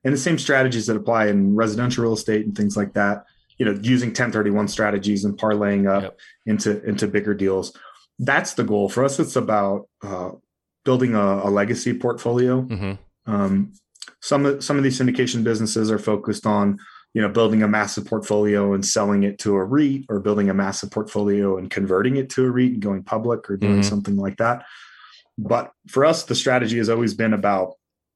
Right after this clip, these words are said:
Speaker 1: providing long-term legacy wealth for our families and for our investors, and, um, providing incredible places, safe, clean places to live in our communities. That's
Speaker 2: Yeah.
Speaker 1: ultimately what makes us very fulfilled. And on the back of that, we're building our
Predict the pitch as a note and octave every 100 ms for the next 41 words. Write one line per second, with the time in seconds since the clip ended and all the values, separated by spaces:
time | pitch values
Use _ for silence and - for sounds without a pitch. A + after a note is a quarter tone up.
0 | _ _ _ _ _ _ _ - C#3 B2+
1 | C3+ B2+ A2 A2+ B2 B2+ B2 A#2 A2+ A2
2 | G#2+ G#2+ G2+ A#2+ A2+ A2 G#2+ - G#2+ G#2
3 | G#2 - A2 G#2 G2+ G#2+ A2+ C#3 C#3 A2+
4 | G#2+ G#2+ G2 F#2+ G2+ - D3+ E3+ - -
5 | - - - _ - B2 A#2 A2+ G2+ -
6 | G#2 G2+ G2+ G2+ - A2+ A#2+ A#2+ A2 G2+
7 | - B2+ B2+ B2+ A#2 A2 - A2+ G2+ A#2
8 | A2+ - B2 - A2 - G#2 G2+ G2+ G2
9 | - - G#2 G2 F#2+ G2+ G2 F2+ E2+ -
10 | - _ - A2+ G2 G2+ - - _ _
11 | _ _ _ _ _ D#3 D3+ D3 B2 A2
12 | A2 A2+ A2+ G#2+ G2+ G2+ G2+ G2 G2 -
13 | A2+ A#2+ C3 A2+ A2+ A2 G#2 E3+ G3 B2+
14 | A#2+ A#2 A2+ G#2 A#2+ B2 A#2+ A2+ G#2+ G#2
15 | G2+